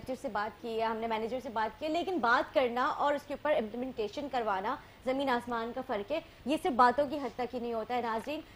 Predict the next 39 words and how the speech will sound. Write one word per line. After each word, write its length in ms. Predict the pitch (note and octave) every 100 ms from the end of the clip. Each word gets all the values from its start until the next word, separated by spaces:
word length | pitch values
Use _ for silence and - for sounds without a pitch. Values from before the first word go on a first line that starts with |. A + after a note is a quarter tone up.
| -
आ, 80 | A3
आप 440 | A3+ A3+ A#3+ A#3+
लोग 100 | D#4+
जो 120 | C#4 D4+
है 180 | D#4
अपने 280 | D#4 B3+ C#4+
हक 140 | F4+ F4+
के 100 | E4+
लिए 160 | D4 C#4+
भी 120 | C4+
आप 180 | C4 A#3+
लोग 120 | B3+
खुद 100 | C4
भी, 280 | D4 C#4 C4+
आ, 160 | G#3+ A3
कोशिश 340 | A3+ G#3+ A#3
करें 280 | - G#3 G#3+
कि 80 | B3+
आप 220 | G#3 A3
लोग, 140 | C4+ - - -
आ, 180 | G#3+
निकले 640 | G#3+ - A#3 B3 B3+ D4 D#4
और 220 | - A#3+
अपना 260 | - B3 B3
हक 280 | A#3+ A#3+
लें। 200 | A#3 G#3 F#3+ - -
इसी 160 | B3+
के 100 | C#4+
साथ 280 | C#4+ B3+ A#3+
अपनी 200 | B3+ C4+
मेज़बान 400 | A#3 A3 G#3+ A3+
निदा 280 | A#3 G3+ G#3+
से 140 | G#3+
खुद 220 | G#3+ G#3 G#3
इजाज़त, 420 | G#3 A3+ G#3 G#3+
दुआ 380 | B3+ G#3+ A3 A#3
में 140 | B3+
याद 160 | C4+ B3+
रखिए, 300 | B3 D4